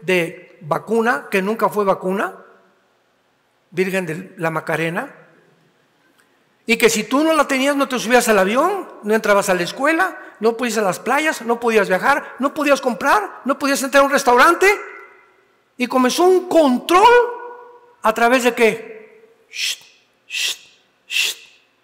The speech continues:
Y te daban un papelito, y si no tenías el papelito con la primera o segunda dosis,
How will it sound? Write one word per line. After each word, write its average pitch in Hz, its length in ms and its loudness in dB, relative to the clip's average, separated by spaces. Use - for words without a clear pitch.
Y 185 100 -8
te - 120 -4
daban 247 160 2
un 294 120 -4
papelito, 359 1080 2
y 226 100 -6
si 226 140 -2
no 240 100 0
tenías 240 260 0
el 226 100 2
papelito 226 600 0
con 233 160 0
la 196 120 2
primera 247 300 2
o 233 140 2
segunda 233 280 0
dosis, 370 500 0